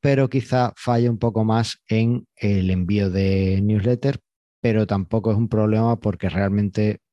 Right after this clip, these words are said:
no podríamos hacerlo desde nuestros servidores si tenemos un volumen grande. Con lo cual, bueno, pues al final acabaremos usando servicios externos para, para el envío. No sé si quieres añadir algo más.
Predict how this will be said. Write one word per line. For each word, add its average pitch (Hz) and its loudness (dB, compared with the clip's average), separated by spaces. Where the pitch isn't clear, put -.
no 98 -2
podríamos 90 0
hacerlo 92 -2
desde 87 -2
nuestros 85 -2
servidores 92 0
si 98 -4
tenemos 80 -2
un 87 -4
volumen 80 -4
grande. 71 -6
Con 80 -4
lo 78 -2
cual, 80 -4
bueno, 92 -10
pues 64 -10
al 64 -10
final 73 -4
acabaremos 73 -2
usando 78 -4
servicios 78 -2
externos 73 -4
para, 71 -6
para 73 -10
el 76 -10
envío. 107 -6
No 113 0
sé 113 2
si 110 0
quieres 104 0
añadir 101 2
algo 95 2
más. 147 0